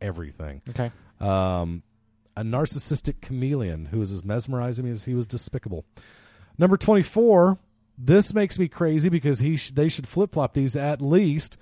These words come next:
Speaker 1: Um, again, from Doctor Who, uh, Doctor Who's Moriarty, uh, his, uh, David Robert Jones, the Master. Um, most recently played by, uh, the underrated Tom, John Sim, who, if you are a British T V fan, you know, and if you are not, you don't.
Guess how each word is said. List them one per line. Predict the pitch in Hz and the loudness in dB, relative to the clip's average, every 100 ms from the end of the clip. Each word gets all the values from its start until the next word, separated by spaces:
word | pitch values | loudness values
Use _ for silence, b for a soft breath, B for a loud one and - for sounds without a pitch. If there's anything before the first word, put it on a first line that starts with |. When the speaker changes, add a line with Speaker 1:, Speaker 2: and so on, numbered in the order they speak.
| b b b b | b b b b
Speaker 1:
Um, | 131 131 123 110 110 - | -2 0 2 0 -4 -6
again, | 127 185 180 | 0 4 4
from | 135 151 165 | 2 0 2
Doctor | 170 170 175 165 | 2 2 4 6
Who, | 214 165 175 - _ b b b b b | 8 8 6 0 _ b b b b b
uh, | 131 127 | -4 0
Doctor | 151 165 185 165 | 2 2 4 6
Who's | 180 180 127 | 6 6 4
Moriarty, | 139 165 151 160 151 127 131 _ _ _ - - | 4 6 6 6 4 0 -4 _ _ _ -20 -10
uh, | 127 117 107 | -4 -2 0
his, | 135 117 123 | 0 0 0
uh, | 117 110 | 0 0
David | 101 127 139 117 | 0 0 0 0
Robert | 127 139 127 98 | 0 0 -2 -2
Jones, | 135 156 120 113 131 - - | -2 0 -2 -2 -6 -8 -8
the | 110 101 | -6 -4
Master. | 95 101 107 107 - 87 76 71 69 - _ b b b b b b 113 | -4 -4 -4 -6 -6 -6 -6 -6 -10 -14 _ b b b b b b -2
Um, | 107 98 95 90 | 0 0 0 0
most | 123 151 160 | 2 2 2
recently | 165 151 131 123 | 0 0 -2 -2
played | - 127 117 | -4 -6 -4
by, | 110 101 98 | -4 -4 -4
uh, | 92 90 90 87 | -2 -2 -4 -4
the | 101 | -4
underrated | 95 90 92 80 | -4 -4 -6 -8
Tom, | - 104 98 | -10 -10 -6
John | 104 101 95 | -6 -4 -6
Sim, | - 110 95 82 | -6 -6 -6 -6
who, | 90 92 92 | -6 -4 -4
if | 95 | -6
you | 104 98 92 | -4 -2 -2
are | 87 | -4
a | |
British | 85 131 135 - | -4 -4 -4 -6
T | 131 | -6
V | 120 | -6
fan, | 120 117 107 | -6 -6 -4
you | 95 | -4
know, | 92 90 87 | -4 -4 -4
and | 87 85 | -6 -8
if | - | -8
you | 85 85 | -8 -8
are | 76 87 | -6 -8
not, | 82 80 | -8 -10
you | 78 | -10
don't. | 73 69 | -10 -10